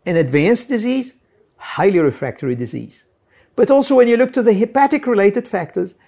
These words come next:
she had an abdominal irradiation. She has also received brentuximab. Although brentuximab is not recognized as a risk factor for V O D,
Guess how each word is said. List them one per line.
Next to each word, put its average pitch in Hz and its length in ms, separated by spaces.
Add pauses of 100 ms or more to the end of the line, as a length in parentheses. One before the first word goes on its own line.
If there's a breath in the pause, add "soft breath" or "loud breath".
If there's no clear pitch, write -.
(120)
she - 220
had 240 120
an 220 100
abdominal 185 520
irradiation. 160 720 (720 soft breath)
She - 180
has 302 140
also 302 240
received 247 420
brentuximab. 208 600 (920 soft breath)
Although 247 340
brentuximab 196 680
is 147 220
not 220 380
recognized 156 680
as 151 180
a 147 80
risk 156 240
factor 151 360
for 196 160
V 190 200
O 139 80
D, 113 260